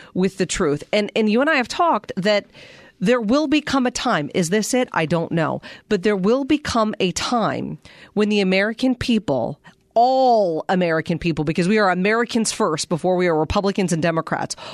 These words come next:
all Americans will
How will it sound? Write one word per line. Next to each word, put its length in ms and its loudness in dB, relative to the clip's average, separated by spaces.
all 800 4
Americans 720 0
will 260 2